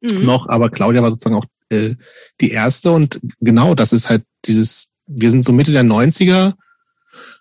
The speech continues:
Speaker 2: wir haben re-, relativ oft auch im Osten gespielt, so,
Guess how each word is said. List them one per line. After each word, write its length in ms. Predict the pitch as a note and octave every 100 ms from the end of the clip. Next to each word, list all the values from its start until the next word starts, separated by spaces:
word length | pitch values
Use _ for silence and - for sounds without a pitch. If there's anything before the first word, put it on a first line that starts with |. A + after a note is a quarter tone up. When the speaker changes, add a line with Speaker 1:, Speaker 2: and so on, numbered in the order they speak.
| _ _ - -
Speaker 2:
wir 140 | B2+ A2+
haben 120 | B2+
re-, 500 | - - - B2+ -
relativ 400 | C3 D3+ D3+ C#3+ -
oft 360 | - D3+ - -
auch 140 | A#2+
im 120 | - A#2
Osten 440 | D3 - - G3
gespielt, 600 | F#3+ - F#3+ G3+ G3 G3
so, 600 | - - F3+ F#3 G3 F#3+